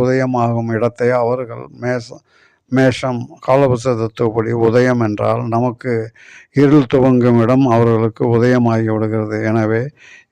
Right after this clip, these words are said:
பூமியிலிருந்து எந்த டிகிரியிலிருந்து அந்த நா-,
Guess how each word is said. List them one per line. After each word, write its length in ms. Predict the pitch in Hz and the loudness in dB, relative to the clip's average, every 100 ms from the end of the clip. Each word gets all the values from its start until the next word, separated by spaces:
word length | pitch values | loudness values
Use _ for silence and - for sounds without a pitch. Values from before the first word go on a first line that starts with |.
| - | -4
பூமியிலிருந்து 680 | 143 147 147 131 127 123 123 117 113 | 2 4 6 4 4 2 2 2 2
எந்த 320 | 117 127 120 113 | 0 2 0 0
டிகிரியிலிருந்து 800 | 120 123 123 120 120 117 120 120 113 113 | 0 0 0 0 0 0 0 -2 -2 -4
அந்த 200 | 113 110 110 110 - - - - - _ _ | -4 -4 -4 -4 -8 -12 -20 -20 -20 _ _
நா-, 240 | 131 127 | 0 2